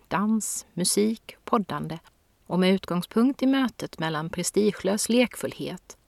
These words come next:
och att verkligen ta det man gör på allvar. Vårt samtal handlar bland annat om kultur som ett sätt att sprida berättelser om vad det innebär att vara människa.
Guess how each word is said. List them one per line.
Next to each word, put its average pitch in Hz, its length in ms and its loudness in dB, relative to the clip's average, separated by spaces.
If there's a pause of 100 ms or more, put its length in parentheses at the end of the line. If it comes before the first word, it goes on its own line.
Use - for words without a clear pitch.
(120)
och 226 80 -4
att 233 120 -2
verkligen 180 360 2
ta 165 200 -2
det 160 80 -6
man 170 140 -2
gör 160 220 -4
på - 120 -14
allvar. 190 480 -6 (1400)
Vårt 233 160 4
samtal 208 480 6
handlar 185 300 4
bland 180 200 0
annat 175 240 0
om 175 160 2
kultur 233 500 2
som 214 200 2
ett 208 80 0
sätt - 320 -2
att 160 80 -4
sprida 202 380 0
berättelser 175 680 -2
om 175 160 0
vad 175 140 4
det 190 60 2
innebär 165 440 2
att 170 160 -8
vara 180 100 -2
människa. 214 520 0